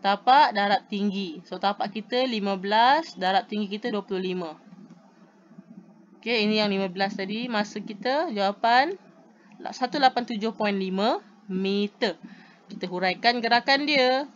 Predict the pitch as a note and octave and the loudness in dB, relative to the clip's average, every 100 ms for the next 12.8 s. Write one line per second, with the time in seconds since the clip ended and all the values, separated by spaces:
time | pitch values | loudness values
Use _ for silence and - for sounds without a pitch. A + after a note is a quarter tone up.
0 | B3+ C4+ - D#4+ C#4+ C#4 C#4+ C4+ G3 - | 0 0 2 0 2 2 4 4 4 2
1 | A3 G#3 A#3 C4+ D#4+ E4 B3 B3 B3 C#4+ | -4 2 6 6 4 2 2 0 0 -2
2 | C4 A#3+ B3 G3+ A#3+ A#3+ G#3+ A#3 A3 A3 | 0 2 2 0 -6 -4 -2 -2 0 0
3 | C4 D#4 D#4+ A3+ F#3+ - F3+ G3 B3 B3+ | 0 2 4 4 0 -2 -4 0 0 -2
4 | - F#3 F3+ F3+ F3+ F#3+ C4+ G4+ - - | -4 -2 0 0 -2 -2 -4 -6 -14 -20
5 | - _ B3 D#4 F#4 F#4 D4+ D4+ C#4+ C#4+ | -20 _ 2 6 6 4 -2 0 2 2
6 | C#4+ F4+ D4+ A#3+ A3+ - - - F3+ F#3 | 2 2 2 2 0 -2 -4 -2 2 6
7 | A3+ E4+ - G#3 G3+ G3+ F#3+ F#3+ - F#3 | 6 6 2 -6 -6 -4 -4 -6 -6 -4
8 | F#3 F#3+ A3 G#3+ G#3 F#3+ G#3 C#4 C#4+ C#4+ | -2 -2 -2 -4 -4 -8 -6 2 6 6
9 | D#4 - - - - - E4 F#4 F#4 F4 | 2 -14 -20 -20 -16 -2 2 4 4 2
10 | D#4 D4+ D#4 C#4+ C#4+ C4+ C4 C4 A#3+ B3 | 2 0 0 -8 -6 2 2 2 -2 -2
11 | B3 B3 - A3+ A3 A#3 F#3 G#3+ G#3 G3+ | 2 0 0 -2 -2 -4 -2 0 2 0
12 | G3+ G#3 G3 G3 F3+ - F#3 | -2 -2 -2 -4 -8 -2 0